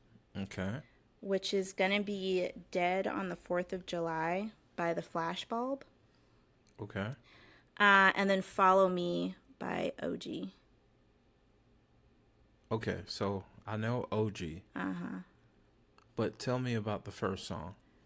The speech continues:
Speaker 2: Um, it's not, like, it's very instrumental. Um, and you know me, I like instrumental.
Speaker 1: Right.
Speaker 2: And that's all I can really describe about it. It's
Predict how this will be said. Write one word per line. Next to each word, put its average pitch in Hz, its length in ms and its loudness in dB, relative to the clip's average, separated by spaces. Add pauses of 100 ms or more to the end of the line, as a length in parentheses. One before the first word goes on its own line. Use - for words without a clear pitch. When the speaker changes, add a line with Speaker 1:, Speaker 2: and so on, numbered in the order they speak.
(140)
Speaker 2:
Um, 226 720 2 (180)
it's - 480 0
not, 269 560 2 (300)
like, 262 180 0
it's 262 200 -4
very 247 300 4
instrumental. 226 880 -2 (1120)
Um, 190 420 6
and 214 140 4
you 262 80 6
know 226 120 4
me, 170 140 2
I 160 140 2
like - 240 -2
instrumental. - 800 -6 (760)
Speaker 1:
Right. 101 260 0 (140)
Speaker 2:
And 208 160 -4
that's 190 200 -2
all 185 120 0
I 170 100 2
can 175 200 -8
really 170 220 -8
describe - 480 -10
about - 300 -10
it. - 220 -8
It's - 220 -10